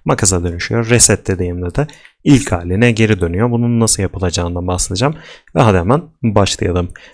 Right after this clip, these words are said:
Öncelikle kodlara geldiğimizde şurada gördüğünüz gibi sprite'ları rock, paper, scissors olarak alıyorum. Tabii burada genellikle hani İngilizce kullanmanız çok daha iyi olacaktır. Çünkü harfler genellikle sıkıntı çıkarıyor. Eğer ki Türkçe kullanacaksanız da mesela kağıt yerine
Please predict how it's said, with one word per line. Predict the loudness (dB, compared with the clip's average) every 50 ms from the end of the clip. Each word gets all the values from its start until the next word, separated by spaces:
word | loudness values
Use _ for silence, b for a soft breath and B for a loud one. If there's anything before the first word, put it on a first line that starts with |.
| B B
Öncelikle | 0 2 2 2 0 0 0 0
kodlara | 0 2 2 0 2 2 2 2 4
geldiğimizde | 2 2 2 2 0 0 -2 -2 -2 -2
şurada | -4 -2 -2 -4 -2 -2 -2
gördüğünüz | 0 2 2 2 2 0 0 0 0 -2 -4
gibi | -4 -2 0
sprite'ları | -2 -2 -2 -2 -2 -2 0 0 -2 -2 -2 0 0
rock, | 0 -2 -2 -2 -4
paper, | -4 -2 -2 -2
scissors | -2 -2 -2 -2 -2 -2 -2 -2 -2 -2
olarak | 0 0 0 0 -2 -2 -2 -2
alıyorum. | -2 0 2 0 2 0 0 -4 B B B B B B -4
Tabii | 0 2 2 0 2
burada | 2 0 0 2 2 0
genellikle | 0 2 2 2 2 2 0 -2 -4 -6 -8
hani | -8 -6 -4
İngilizce | -2 -2 0 2 2 2 2 0 -2
kullanmanız | -4 -4 -4 -4 -4 -2 -2 -2 -2 -2 -4
çok | -4 -6 -6 -4 -4
daha | -4 -2 -2
iyi | 0 0
olacaktır. | 0 -2 -2 -2 -4 -4 -4 -4 -6 -6
Çünkü | -6 -8 -10 -10 -6
harfler | -4 0 0 0 -2 -2 -2 0 2
genellikle | 2 2 0 -2 -4 -6 -8 -8 -2 0 2
sıkıntı | 2 2 0 -2 -4 -4 -4 -6
çıkarıyor. | -6 -2 -2 -2 0 0 0 -2 -2 B B B B B B B
Eğer | 2 4 4 4 2
ki | 0 -6
Türkçe | -8 -10 -8 -4 0 0 0
kullanacaksanız | 0 0 -2 -2 0 0 2 2 2 2 2 0 0 0 -2 0 0
da | 0
mesela | 0 0 0 -2 -2 -4 -4
kağıt | -2 -2 0 2 4 4 2 2 0 -2
yerine | 0 0 0 0 0 -2 -2 -2